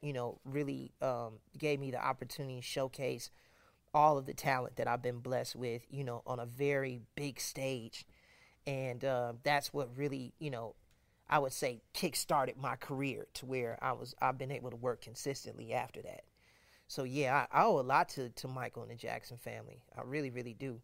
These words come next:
First and foremost, to God, of course. Um, absolutely. But, you know, at the same time, um, you know, my mother who was there, who prepared me for the role to audition, uh, and then ultimately the,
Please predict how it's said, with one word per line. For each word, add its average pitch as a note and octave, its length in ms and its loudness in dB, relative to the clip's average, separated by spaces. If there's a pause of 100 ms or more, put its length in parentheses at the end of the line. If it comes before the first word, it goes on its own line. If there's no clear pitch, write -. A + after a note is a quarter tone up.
(160)
First G#3 220 12
and E3+ 100 0
foremost, D#3 420 2
to C3+ 40 -8
God, B2+ 380 2 (140)
of - 100 -20
course. C#3 460 -2 (880)
Um, D#3 320 10 (840)
absolutely. D#3+ 580 4
But, D3 340 2
you E3+ 120 2
know, C3 260 -2 (120)
at D3 120 6
the C#3+ 80 -4
same C3+ 320 -2
time, D3 580 0
um, B2 400 -2
you D3+ 100 -4
know, B2 100 -2
my A#2+ 120 -6
mother D3 320 4
who C#3+ 100 -2
was C#3 200 -4
there, D3 260 4
who C3+ 120 -4
prepared D3+ 500 0
me D3 240 -6 (180)
for D#3 220 2
the D3 80 0
role D3+ 400 4
to C3+ 120 -4
audition, D3 680 -4 (520)
uh, C3+ 440 0 (160)
and D3 120 0
then D3+ 140 0
ultimately E3+ 460 2
the, C#3+ 120 -8